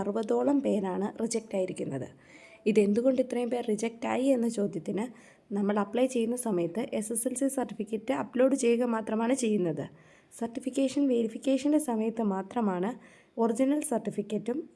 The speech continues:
ഇ ഡബ്ല്യു എസ്, ഒ ബി എസ് സി സംവരണ വിഭാഗക്കാരുടെ പ്രത്യേക സർട്ടിഫിക്കറ്റുകളും വെരിഫൈ ചെയ്യുന്നത്. ഈ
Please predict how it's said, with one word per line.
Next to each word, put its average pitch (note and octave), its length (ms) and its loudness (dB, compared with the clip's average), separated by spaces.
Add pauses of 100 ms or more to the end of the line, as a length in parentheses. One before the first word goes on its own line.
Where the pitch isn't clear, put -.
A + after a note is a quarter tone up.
ഇ - 20 0 (100)
ഡബ്ല്യു B3+ 320 2
എസ്, D4+ 220 -2
ഒ - 20 2 (100)
ബി G#3+ 140 0
എസ് A#3 140 -2
സി C4+ 100 0 (140)
സംവരണ A3+ 400 2
വിഭാഗക്കാരുടെ G#3 640 -2
പ്രത്യേക A#3+ 320 0 (140)
സർട്ടിഫിക്കറ്റുകളും G#3+ 800 -2 (200)
വെരിഫൈ A#3 380 0 (160)
ചെയ്യുന്നത്. A#3 440 -2 (280)
ഈ - 20 2